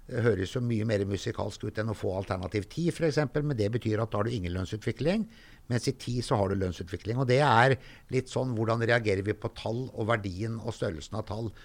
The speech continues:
Så her er det, her er det mange, eh, innfallsvinkler,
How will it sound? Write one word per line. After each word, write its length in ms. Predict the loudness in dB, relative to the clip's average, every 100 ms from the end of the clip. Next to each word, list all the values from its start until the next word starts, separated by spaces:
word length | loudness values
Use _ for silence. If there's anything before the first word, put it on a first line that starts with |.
| -20 -4
Så 140 | 2
her 220 | 6 6
er 100 | 6
det, 200 | 6 4 2
her 160 | 2
er 60 | 2
det 80 | 4
mange, 600 | 4 2 2 2 2 0 -4 -20 -20 -20 -10
eh, 340 | -2 0 2 0
innfallsvinkler, 840 | -2 0 -2 -2 -4 0 2 4